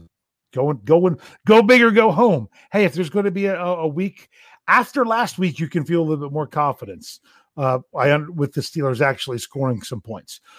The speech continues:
Um, Brian Brown says thirty-one to twenty Steelers. Steeler Chick forty-six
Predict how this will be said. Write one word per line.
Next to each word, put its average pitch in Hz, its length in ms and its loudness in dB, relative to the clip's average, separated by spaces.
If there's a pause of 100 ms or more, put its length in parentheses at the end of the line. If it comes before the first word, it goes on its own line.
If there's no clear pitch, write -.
(160)
Um, 156 200 4
Brian 180 260 4
Brown 175 300 2
says 143 220 -6
thirty-one 190 420 0
to 151 60 -4
twenty 208 340 -4
Steelers. 123 460 -8
Steeler 208 420 -4
Chick - 240 -8
forty-six 190 760 -4